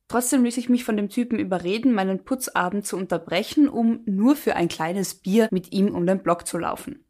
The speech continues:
Um besagtes Bier zu öffnen, kam ich dummerweise auf die Idee, in Klammer, „bitte, bitte nie machen“, Rufzeichen, Klammer zu, meinen Wohnungsschlüssel zu benutzen. Der prompt abbrach.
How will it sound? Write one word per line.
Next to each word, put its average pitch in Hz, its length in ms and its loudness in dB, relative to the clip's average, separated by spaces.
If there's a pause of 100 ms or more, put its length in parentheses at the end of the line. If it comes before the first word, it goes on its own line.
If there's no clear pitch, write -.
Um 349 160 6
besagtes 233 480 4
Bier 214 180 -2
zu - 120 -4
öffnen, 247 400 0
kam 208 300 -2
ich - 220 -8
dummerweise 220 600 4
auf - 120 -8
die - 160 -8
Idee, 190 500 -2
in 185 100 -4
Klammer, 196 520 -2
„bitte, 240 220 0
bitte 214 320 -2
nie 196 260 6
machen“, 208 520 2
Rufzeichen, 196 920 0
Klammer 156 320 -2
zu, 247 300 -2
meinen 208 360 6
Wohnungsschlüssel 208 600 4
zu 170 140 -2
benutzen. 170 760 0
Der 226 160 8
prompt 226 540 2
abbrach. - 680 0